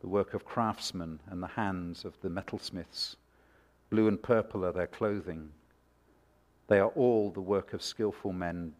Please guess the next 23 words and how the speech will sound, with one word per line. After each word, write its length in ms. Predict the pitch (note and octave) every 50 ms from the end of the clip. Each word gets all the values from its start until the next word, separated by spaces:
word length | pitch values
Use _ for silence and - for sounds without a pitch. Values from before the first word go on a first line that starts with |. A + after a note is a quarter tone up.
| _ _ _
but 500 | - G2+ D#2 - - - - - - - - _ _ _ _ _ _ _ _ _ _ _ _ _ _ _ _ _ _ _ _ _ _ _ _ _ _ _ -
the 100 | - F#2
Lord 300 | G2 A#2 A#2 A2+ A2 F#2+
is 120 | G#2 -
the 140 | - - G2
true 520 | - - - - - C3+ A#2+ G2+ F2+ E2 D#2 - _
God. 360 | - F#2+ F2 E2 D#2+ E2 - - - - _ _ _ _ _ _ _ _ _ _ _ _ _ _ _ _ _ _ _ _ _ _ _ _ _ - - - - _ _ _
He 180 | - A#2+ A2+
is 140 | G#2+ G2 -
the 120 | - G#2+
living 420 | F#2+ G2 A2 B2 A2+ C#3+ A2+ F#2+ E2+
God 340 | - D#2 D2 D2+ D#2 - - - - _ _ _ - - - - - - - - - _ _ _ _ _ _ _ _ _ _ - - _ -
and 160 | A#2+ A#2+ A2+ G#2+
the 120 | G#2+ G#2+
everlasting 760 | A2 G2+ A2 G#2 G#2+ A2+ A2+ G#2+ - - - A2+ G2 F#2+ F2
King. 440 | - - A#2+ G2+ F2+ E2+ E2 E2 D#2 - - _ _ _ _ _ _ _ _ _ _ _ _ _ _ _ _ _ _ _ _ _ _ _ _ _ _ _ _ _ _ -
At 80 | F#2+
his 240 | F#2 G#2 G2 E2+ F#2
wrath, 480 | F#2+ G#2 A#2 A#2+ B2 A#2+ - - - - - -
the 160 | - G2 - -
earth 320 | B2 A2+ A2 G2+ - - -
will 100 | F#2+ -
tremble, 540 | - - - A#2 A2 G#2+ F2 E2 D#2 D2+